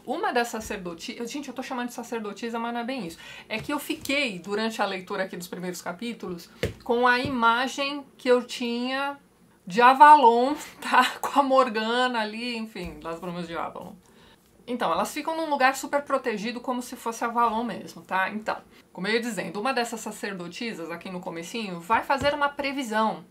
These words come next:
né? Ela vai ter ali um momento de visão em que ela vai ver o renascimento do dragão.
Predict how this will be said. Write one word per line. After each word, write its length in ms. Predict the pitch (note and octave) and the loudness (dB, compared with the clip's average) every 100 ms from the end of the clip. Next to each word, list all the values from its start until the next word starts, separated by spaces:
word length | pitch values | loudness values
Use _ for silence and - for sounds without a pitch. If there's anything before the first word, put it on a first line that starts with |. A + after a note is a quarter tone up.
| - | -18
né? 300 | F3+ G3 G3 E3+ | -10 -6 -6 -4
Ela 160 | - | -4
vai 160 | G3 G#3+ | -2 -4
ter 400 | - A3 C4 C4+ | -6 -4 -2 0
ali 220 | G#3 G#3+ | -2 -4
um 80 | A#3 | -6
momento 420 | G#3+ G3 G3 G#3 | -6 -8 -10 -10
de 140 | F#3 | -10
visão 540 | F#3+ A#3 G3+ F#3 G3+ B3 | -6 -6 -6 -2 -2 -2
em 80 | A#3+ | -2
que 80 | |
ela 140 | A#3 A#3 | -2 0
vai 240 | A#3 A#3+ | 0 0
ver 360 | G3 G3 A#3 A#3 - - _ _ _ | -2 -4 -4 -6 -16 -20 _ _ _
o 100 | A#3 | -2
renascimento 920 | B3 G#3+ D4 D#4 D4+ D4 B3 C4 C#4 A3 | 0 0 0 2 2 0 -4 -4 -4 0
do 160 | A#3 | 2
dragão. 500 | B3 A#3+ G3 F#3+ - | 2 2 0 -4 -8